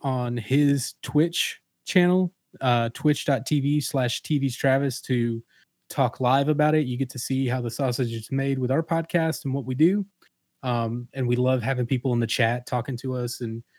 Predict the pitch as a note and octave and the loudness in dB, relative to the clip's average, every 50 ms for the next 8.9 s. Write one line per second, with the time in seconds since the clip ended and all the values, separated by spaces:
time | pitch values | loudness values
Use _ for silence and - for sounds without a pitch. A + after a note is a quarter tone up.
0 | _ _ _ _ _ _ _ A#2+ A2+ A2 G#2+ G#2 A2 A2+ - _ _ E3+ C#3+ A#2+ | _ _ _ _ _ _ _ -2 0 0 0 -2 -4 -6 -10 _ _ -6 -4 -2
1 | A2+ A#2 A#2 - - B2+ B2 A#2 - - C3 B2 B2+ B2 _ _ _ _ _ _ | 0 0 -2 -2 -2 -4 -2 -2 -2 0 0 0 0 -2 _ _ _ _ _ _
2 | _ _ _ B2+ A#2+ B2+ B2+ C#3 C#3+ C3 C#3+ B2 - - C3+ B2+ B2+ A#2+ - - | _ _ _ 2 2 4 4 4 4 2 0 -2 0 0 2 2 2 2 2 0
3 | A#2+ A2+ A2 - C3 B2+ B2+ A#2 - B2+ A2+ A2 A2 A2 A2 A2 - - C3 B2 | -2 0 0 2 4 4 4 4 2 0 0 0 -2 -4 -6 -8 -12 -6 -2 -2
4 | A2+ A2+ A2+ A2 - C3 A#2 A2+ A2+ - _ - B2 - - B2+ A#2+ A#2 A#2 A2+ | 0 -2 -2 -4 -2 -2 -2 -2 -4 -6 _ -6 -6 -4 -4 -2 0 0 0 0
5 | A2 A2 _ B2+ A#2+ - C#3+ B2+ - C3 B2 A#2+ A#2+ A#2+ A#2 G#2+ A#2 _ _ _ | -2 -4 _ -8 -2 0 0 0 2 0 2 2 2 0 0 -4 -6 _ _ _
6 | _ _ C3+ C3 C3+ B2 - C3+ C3 B2 B2+ B2 A#2+ A2+ - C3 C3 B2+ B2 - | _ _ -4 -4 -2 -2 -2 -4 -2 -2 -2 -2 -4 -4 -6 -6 -8 -6 -4 -4
7 | C#3 C3+ C3 C3 C3 B2+ - - B2+ A#2+ A#2 A#2 A2+ - - - B2+ B2+ B2 - | -4 -2 -2 -2 -4 -6 -6 -4 -2 -2 0 -2 -2 -6 -8 -8 -6 -6 -6 -6
8 | _ B2+ A#2+ A2+ - - C3 C#3 C#3+ D3 D3 D3 C#3+ D3 D3 D3 C#3+ | _ -4 -4 -2 -2 -2 -2 0 0 0 -2 0 0 0 -2 -2 -4